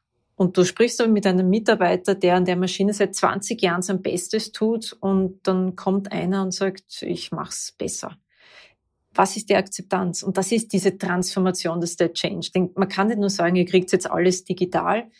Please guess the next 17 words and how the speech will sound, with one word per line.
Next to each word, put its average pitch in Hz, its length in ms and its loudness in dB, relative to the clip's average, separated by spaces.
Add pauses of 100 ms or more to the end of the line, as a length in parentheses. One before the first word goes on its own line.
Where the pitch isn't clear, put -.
(140)
Ich - 140 -8
muss 202 180 0
auch 214 80 -4
mit 196 220 0
den 185 140 2
Mitarbeitern 180 680 2
unten 190 400 0
im, 180 300 2 (480)
im 185 180 6
Betrieb 196 560 4
anfangen, 175 760 0
um 175 200 -2
zu - 80 -8
sagen, 180 200 -2
„Leute, 170 260 -2
seid - 360 -2
ihr, 180 540 4